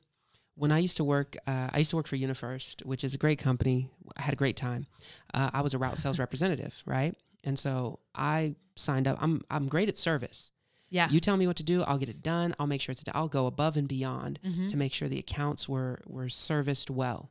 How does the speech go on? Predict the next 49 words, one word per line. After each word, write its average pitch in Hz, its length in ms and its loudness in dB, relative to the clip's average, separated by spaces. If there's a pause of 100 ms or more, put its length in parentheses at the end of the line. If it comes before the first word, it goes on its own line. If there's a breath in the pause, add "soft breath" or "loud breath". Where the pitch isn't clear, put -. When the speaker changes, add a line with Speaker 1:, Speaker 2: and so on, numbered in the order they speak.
Speaker 2:
And 185 100 4
Speaker 1:
right? 175 60 8
Speaker 2:
that's 165 160 4
why 160 120 2
you 151 140 0
had 151 200 -2
one 147 160 -6
of 147 60 -8
the 143 80 -6
best 131 200 -8
routes. 127 400 -10
Speaker 1:
Yeah, 220 220 -4 (100)
it - 20 -10
Speaker 2:
Um, 156 60 4
Speaker 1:
was 180 120 4
Speaker 2:
yeah. - 100 2
Speaker 1:
great. 220 160 0 (540 soft breath)
But 208 340 0 (320)
part 185 220 0
of 156 80 -2
our 143 80 -2
job 135 240 -4
was 143 100 -4
sales. - 580 -4 (460)
And 151 120 4
what 156 100 2
they 151 80 2
wanted 196 300 0
us 196 140 -2
to - 80 -6
do 143 140 2
was 135 140 -2
go 143 220 0
into 143 200 0
these 139 160 -2
businesses 135 600 -2
who 139 100 0
we've 127 300 -2
already 143 360 2
got 131 220 -2
as 131 80 -4
clients 131 480 -4
and, 131 360 -4
and 131 280 -4
try 143 220 -2
to 135 120 -4
offer 135 400 0
other 139 200 0
products - 520 -6